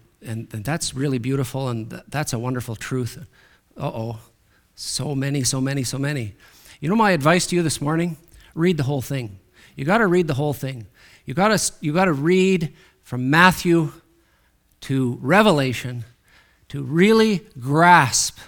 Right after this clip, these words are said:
the wonder of the person and work of the Lord Jesus Christ. In so many facets and in so many ways,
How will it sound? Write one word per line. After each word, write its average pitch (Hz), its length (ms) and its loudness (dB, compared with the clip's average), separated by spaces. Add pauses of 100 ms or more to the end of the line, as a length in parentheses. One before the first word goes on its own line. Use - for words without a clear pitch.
(220)
the 151 140 0
wonder 147 880 2 (500)
of 175 380 0
the 139 100 -4
person 196 560 0
and 156 180 0
work 139 380 -4
of 135 100 -8
the 131 100 -6
Lord 135 280 -6
Jesus 127 320 -8
Christ. 117 500 -12 (540)
In 151 180 0
so 220 240 2
many 220 220 4
facets 180 520 0
and 135 140 -2
in 127 80 -2
so 226 240 0
many 202 220 2
ways, 135 500 -2